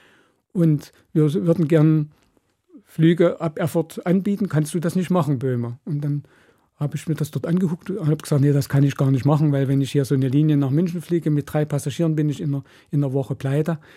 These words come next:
Haben die gesagt, "Ja, Herr Böhme, wir subventionieren Ihnen den Flugverkehr. Wir zahlen Ihnen die leeren Plätze im Flieger." Und das war für mich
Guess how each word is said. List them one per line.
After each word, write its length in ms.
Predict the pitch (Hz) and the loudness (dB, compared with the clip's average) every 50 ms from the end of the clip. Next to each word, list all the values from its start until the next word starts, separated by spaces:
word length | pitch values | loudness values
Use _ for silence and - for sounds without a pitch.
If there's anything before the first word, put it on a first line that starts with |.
| - - - _ - | -20 -20 -20 _ -4
Haben 120 | 143 147 | -2 -2
die 80 | 147 147 | -2 -2
gesagt, 220 | 135 - 147 135 | -4 -4 -4 -2
"Ja, 200 | 143 156 175 175 | -2 -2 -2 -2
Herr 140 | 180 190 175 | -2 -4 -2
Böhme, 300 | - 175 165 165 165 147 | 0 0 0 2 2 2
wir 200 | 156 156 151 151 | 0 0 0 -2
subventionieren 880 | 147 - - 170 - - 160 143 131 147 143 147 165 214 240 226 196 185 | -2 0 0 0 2 2 -2 0 0 2 2 2 4 4 4 2 0 0
Ihnen 160 | 180 143 139 | 0 0 0
den 180 | 135 139 123 113 | 0 -2 -4 -6
Flugverkehr. 800 | - - 143 123 113 - - 120 - - 131 123 123 120 110 _ _ _ _ _ _ _ - | -6 -8 -8 -8 -8 -10 -14 -12 -8 -8 -6 -6 -6 -8 -12 _ _ _ _ _ _ _ -8
Wir 140 | - 131 - | -6 -6 -6
zahlen 520 | - - - 143 156 190 208 220 226 226 | -6 -4 -2 0 0 0 0 0 -2 -2
Ihnen 340 | - - 202 202 202 196 180 | -4 -4 -2 -2 0 -2 -2
die 140 | 165 156 143 | 0 -2 0
leeren 480 | 139 143 151 180 208 233 226 214 196 | 0 0 0 0 0 2 2 0 0
Plätze 380 | - - 226 247 247 - - 165 | 0 0 -2 -2 -2 -2 -4 -4
im 180 | 170 160 147 135 | -2 -2 -2 -4
Flieger." 500 | - - 147 139 131 123 135 127 117 - _ _ _ _ _ _ _ _ _ _ _ _ _ _ _ - | -2 -4 -2 -2 -2 -2 -4 -6 -8 -10 _ _ _ _ _ _ _ _ _ _ _ _ _ _ _ -6
Und 120 | - 147 135 | -4 0 2
das 160 | 180 180 - | 2 2 2
war 160 | 196 185 185 | 2 0 0
für 160 | 185 - 180 | 0 0 0
mich 380 | 180 185 202 - - - - - | 0 0 0 -2 -6 -12 -16 -20